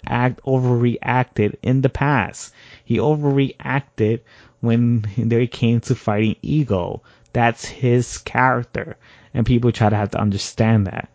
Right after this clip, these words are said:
I guess a lot of people have, you know, <laughs> problems misunderstanding characters.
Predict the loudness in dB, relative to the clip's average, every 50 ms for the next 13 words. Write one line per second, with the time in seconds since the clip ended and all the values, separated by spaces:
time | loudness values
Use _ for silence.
0 | _ _ -20 _ _ _ _ _ _ _ _ -20 -18 -8 -4 0 0 0 0 2
1 | 2 4 4 4 4 2 2 4 2 2 2 0 -2 -4 -6 -10 _ -12 -4 0
2 | 2 2 2 2 2 -2 -4 -6 _ _ _ _ -20 _ _ _ _ _ _ _
3 | _ _ _ -14 -12 -12 -10 -12 -12 -4 0 2 2 4 4 2 2 2 2 0
4 | -2 -2 -4 -2 0 2 2 2 2 0 -2 -2 0 0 2 2 2 2 0 0
5 | -2 -2 -2 -2 -2 -6 -10 -10 -10 -12 -12 -12 -16 -20 -20